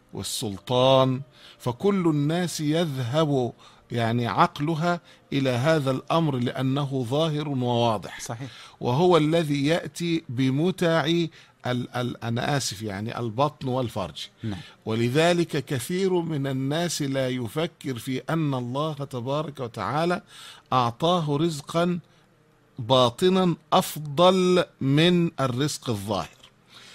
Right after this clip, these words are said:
Speaker 1: يعني حينما نتكلم ونقول الرزق ظاهر وباطن، الناس حينما يكون معدل الإيمان في قلوبهم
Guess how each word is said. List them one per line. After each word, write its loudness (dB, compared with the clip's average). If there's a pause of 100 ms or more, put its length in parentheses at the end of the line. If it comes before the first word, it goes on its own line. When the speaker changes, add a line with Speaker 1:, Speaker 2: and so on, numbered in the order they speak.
(140)
Speaker 1:
يعني 0
حينما -2
نتكلم -2
ونقول -4
الرزق -4
ظاهر -2
وباطن، -2 (420)
الناس 0 (400)
حينما -2
يكون -2
معدل -4
الإيمان -2
في -6
قلوبهم -4